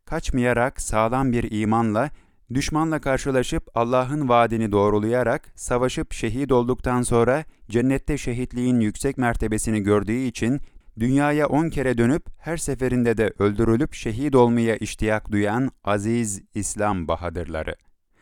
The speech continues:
Allah'ın zimmetinde ve himayesinde olmak, kabir fitnesinden ve cehennem azabından korunmak, merhamet olunup bağışlanarak en güzel selamla hoş karşılanıp müjdelenmek isteyen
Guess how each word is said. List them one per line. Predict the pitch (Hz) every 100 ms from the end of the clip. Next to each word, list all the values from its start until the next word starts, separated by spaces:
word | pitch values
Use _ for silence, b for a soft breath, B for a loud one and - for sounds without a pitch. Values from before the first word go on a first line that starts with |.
| b b b -
Allah'ın | 131 147 156 165 180
zimmetinde | 120 139 143 135 131 131 160 135
ve | 127
himayesinde | 104 117 123 123 - 120 135
olmak, | 143 131 131 165 - -
kabir | - 127 160
fitnesinden | 139 131 127 123 123 120 127 135
ve | 117
cehennem | 104 95 107 107 135
azabından | 123 117 113 110 107 107 101
korunmak, | 101 98 95 98 143 - b -
merhamet | 117 123 127 143 -
olunup | 135 127 131 131
bağışlanarak | 107 110 113 - 123 139 127 151 -
en | 139 156
güzel | 139 113 120
selamla | 117 - 110 127 123 107
hoş | 104 131
karşılanıp | - 113 - 113 113 113 -
müjdelenmek | 98 95 104 107 104 117 -
isteyen | 107 - 110 113